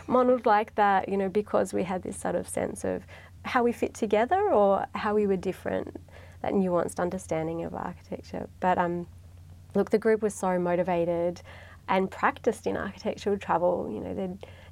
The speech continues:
even worked to cram even more broader range of experience into our <laughs> touring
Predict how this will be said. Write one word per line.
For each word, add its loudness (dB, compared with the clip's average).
even 4
worked 2
to -6
cram -4
even 2
more 2
broader 2
range 0
of -4
experience -4
into -2
our -2
<laughs> -12
touring 2